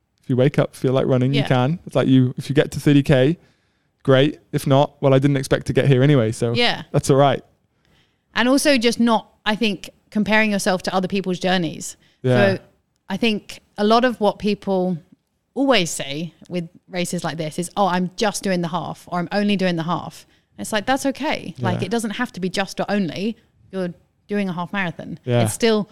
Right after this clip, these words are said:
Speaker 2: twenty-one K, and running a hard twenty-one K is still <laughs> really hard.
Speaker 1: Horrendous at times,
Speaker 2: <laughs> Yeah.
Speaker 1: yeah. Like a ten, really.
Speaker 2: Like,
Speaker 1: Yeah.
Speaker 2: yeah.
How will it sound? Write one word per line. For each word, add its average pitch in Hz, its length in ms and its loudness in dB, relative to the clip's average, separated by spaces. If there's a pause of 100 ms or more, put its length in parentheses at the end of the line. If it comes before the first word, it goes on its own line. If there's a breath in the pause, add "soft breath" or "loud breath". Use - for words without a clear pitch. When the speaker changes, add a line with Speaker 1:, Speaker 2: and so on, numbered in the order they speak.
Speaker 2:
twenty-one 190 400 0
K, 208 400 -4 (260 loud breath)
and 185 160 -2
running 220 240 2
a 190 80 2
hard 220 320 0
twenty-one 185 460 -4
K 175 280 0
is 165 100 -6
still 185 420 0 (140)
<laughs> - 680 2
really 214 240 0
hard. 220 360 2
Speaker 1:
Horrendous 131 500 4
at 339 140 0
times, 143 280 4
Speaker 2:
<laughs> 143 60 4
Yeah. 143 320 4
Speaker 1:
yeah. 330 60 4
Like 147 200 0
a 135 40 0
ten, 165 280 2
really. 123 220 2
Speaker 2:
Like, 127 400 -2
Speaker 1:
Yeah. 320 140 2
Speaker 2:
yeah. 190 260 0